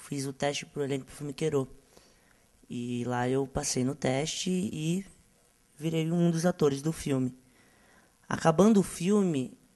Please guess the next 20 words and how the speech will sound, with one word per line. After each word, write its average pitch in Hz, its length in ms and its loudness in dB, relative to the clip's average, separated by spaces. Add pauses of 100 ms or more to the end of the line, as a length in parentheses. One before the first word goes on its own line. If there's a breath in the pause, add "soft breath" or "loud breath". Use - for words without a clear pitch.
(540)
teve 135 180 -2
as 139 160 -2
oficinas 156 460 -6
Querô 147 320 -2 (180)
de 127 140 -12
cinema, 143 520 -6 (140)
que - 80 -12
acontecem 156 460 -6
em 165 40 -6
Santos, 156 400 -6
e 170 40 -4
eu 175 60 -4
fiz - 140 -10
parte - 240 -6
da 160 100 -2
primeira 160 340 -4
turma. 131 360 -4 (540 loud breath)
E - 60 -10
desde 131 240 -2
então, 139 360 -4